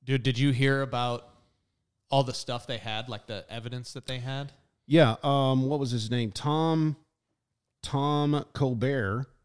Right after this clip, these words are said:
Speaker 2: sued them, uh, because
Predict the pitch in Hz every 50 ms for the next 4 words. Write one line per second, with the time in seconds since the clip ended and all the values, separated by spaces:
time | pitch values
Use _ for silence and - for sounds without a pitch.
0 | _ _ _ - - - - 160 170 190 196 170 139 104 107 85 76 71 73 90
1 | 113 - _ _ _ _ _ _ _ _ _ _ _ _ _ _ _ _ _ _
2 | _ _ _ _ - - 120 113 110 104 101 101 95 73 95 120 117 - 143 139
3 | 131 127 123 123 110 101 - -